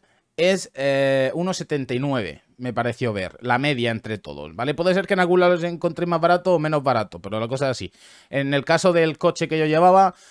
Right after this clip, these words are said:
llevaba sin plomo noventa y ocho. Eh, o noventa y cinco, ahí lo denomina, bueno, eh, en Europa está denominado como E cinco o E diez.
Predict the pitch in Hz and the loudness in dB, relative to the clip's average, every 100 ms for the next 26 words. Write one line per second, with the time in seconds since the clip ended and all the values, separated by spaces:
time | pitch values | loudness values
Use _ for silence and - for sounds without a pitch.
0 | _ 143 147 160 151 139 120 165 170 156 | _ 2 4 6 4 -2 0 0 0 -2
1 | 143 131 127 135 139 - 90 _ _ _ | -4 -2 0 0 -2 -6 -16 _ _ _
2 | - - _ - 127 123 123 127 123 120 | -20 -20 _ -4 0 0 0 0 -2 -4
3 | 123 147 135 120 127 143 135 131 135 131 | -4 -6 -4 -2 0 0 -2 -4 -6 -4
4 | 123 123 131 113 107 110 117 127 135 143 | -6 -6 -8 -6 -8 -6 -6 -4 -2 -2
5 | 139 135 127 127 127 117 120 131 - 151 | -4 -4 -4 -2 -2 -2 -4 -4 -4 -4
6 | 156 - 120 120 131 113 110 104 - - | -2 -2 -2 -4 -4 -4 -4 -4 -6 -14